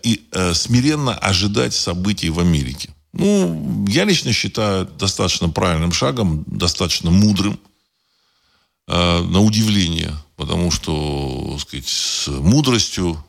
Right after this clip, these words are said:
что у Советского Союза, что у Российской Федерации было не очень, не очень хорошо. Там, где не нужно, они,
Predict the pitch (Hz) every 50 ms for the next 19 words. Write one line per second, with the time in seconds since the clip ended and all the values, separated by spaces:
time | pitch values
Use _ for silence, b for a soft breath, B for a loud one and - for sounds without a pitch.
0 | _ _ - - 98 92 92 90 - - 98 92 87 80 - - - 85 82 -
1 | - 98 104 117 120 110 101 82 - - 87 80 78 80 82 - - 80 71 -
2 | - - - - 80 85 95 113 110 101 - - 76 71 80 82 80 76 78 82
3 | 87 82 73 - - 69 69 - - - 85 92 90 80 - - 73 73 - 85
4 | 82 90 - - - 220 233 B B B B B B B B _ 110 110 110 98
5 | 92 87 92 90 85 - B B B B B _ - 101 113 120 123 120 110 95
6 | 82 85 87 76 - - - 80 80 87 87 85 78 69 69 69